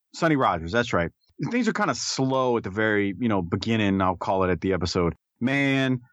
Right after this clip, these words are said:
when this match gets going, this crowd was ready to erupt, and they were into this thing, and they, they, they, they were ready after a kind of a slower start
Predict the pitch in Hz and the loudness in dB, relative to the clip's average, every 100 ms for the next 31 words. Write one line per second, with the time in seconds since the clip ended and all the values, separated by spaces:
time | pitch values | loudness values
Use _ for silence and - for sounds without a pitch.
0 | _ 143 127 139 175 220 214 - 196 - | _ -2 0 0 0 0 -2 -2 -4 -2
1 | 147 165 190 196 _ _ 147 190 - 196 | 0 2 0 -2 _ _ -4 -4 -2 -2
2 | 151 110 95 117 113 - 101 92 92 101 | 0 0 0 0 0 0 0 0 0 0
3 | 87 95 110 110 101 98 95 87 85 - | 0 0 0 2 2 2 0 0 -2 0
4 | 92 87 98 123 107 139 127 143 156 139 | 0 2 2 0 0 -2 0 0 0 0
5 | 120 143 147 117 98 107 110 101 98 95 | 0 0 0 0 0 0 0 2 2 0
6 | - 90 95 - - 165 131 101 - - | 0 0 0 -6 -4 0 0 0 -2 -4
7 | 131 127 117 104 - 110 101 85 | 0 0 2 0 -2 0 0 0